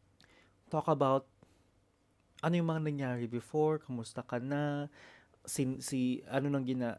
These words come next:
yung mga ganon, alam mo yun, parang kamustahan. But also at the same time, y-, it can also be somebody na pwedeng kababata mo, kapatid mo, ah,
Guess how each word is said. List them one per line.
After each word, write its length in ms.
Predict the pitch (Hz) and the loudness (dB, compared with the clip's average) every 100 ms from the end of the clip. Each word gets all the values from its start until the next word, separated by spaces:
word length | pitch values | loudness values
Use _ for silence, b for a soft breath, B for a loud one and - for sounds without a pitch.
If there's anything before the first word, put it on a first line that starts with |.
| - | -4
yung 160 | 180 | 0
mga 240 | 208 170 131 | 2 6 6
ganon, 240 | 101 101 | 6 2
alam 160 | 120 165 | 2 2
mo 160 | 139 | 4
yun, 80 | 113 | 4
parang 240 | - 175 175 | 2 0 4
kamustahan. 880 | 165 151 147 - 123 110 107 95 - B B B B 135 | 4 4 0 0 2 4 2 0 -10 B B B B 4
But 240 | 160 - | 4 4
also 400 | 165 214 - 202 | 4 4 4 2
at 80 | 165 | 2
the 80 | 151 | 2
same 320 | 165 147 143 | 2 2 2
time, 480 | 143 135 135 135 143 _ | 4 6 4 0 -10 _
y-, 140 | 160 - | -12 0
it 160 | 190 - | 0 2
can 160 | 262 | -2
also 320 | - 226 330 | 2 2 2
be 320 | 151 127 135 139 | 0 2 2 0
somebody 560 | - 160 151 147 139 | 0 2 4 4 2
na 160 | 135 123 | 0 0
pwedeng 580 | 135 135 131 131 131 135 135 b b b - | 4 4 4 0 -4 -8 -14 b b b -2
kababata 560 | 117 117 113 104 107 113 | 2 6 4 4 0 0
mo, 240 | 123 127 | 0 0
kapatid 480 | - 98 95 90 92 | -2 -6 -6 -6 -4
mo, 400 | 113 117 117 117 b b - | 2 2 2 -2 b b -12
ah, 240 | 110 98 | -6 -6